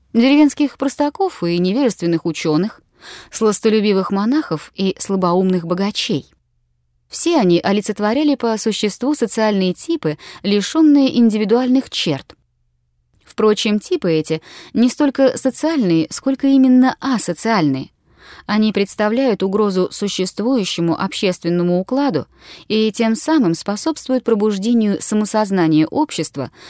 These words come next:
со всем разнообразием принятых в нем социальных ролей.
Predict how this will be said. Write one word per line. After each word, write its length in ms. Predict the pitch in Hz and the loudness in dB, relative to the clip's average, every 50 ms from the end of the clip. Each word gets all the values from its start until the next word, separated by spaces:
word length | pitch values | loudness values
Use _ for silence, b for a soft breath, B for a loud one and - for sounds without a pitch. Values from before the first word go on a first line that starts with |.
| B B | B B
со 200 | - - 208 196 | -6 -2 -2 -2
всем 260 | 185 - - 330 302 | -2 0 2 4 4
разнообразием 840 | 269 247 233 214 214 202 190 180 185 226 285 302 262 240 247 233 220 196 | 6 4 4 2 2 2 2 2 2 2 2 2 2 2 2 2 2 0
принятых 500 | - 214 254 262 262 - 226 220 - - | 2 2 4 4 2 2 0 -2 -2 -2
в 80 | 185 | 0
нем 220 | 190 196 214 220 202 | 0 0 0 -2 -2
социальных 600 | - 196 180 - 185 180 180 180 185 185 - - | -4 -4 -4 -2 -2 0 0 0 0 -2 -2 -2
ролей. 400 | 202 208 220 226 190 147 127 - | -2 -2 -2 -2 -2 -2 -4 -6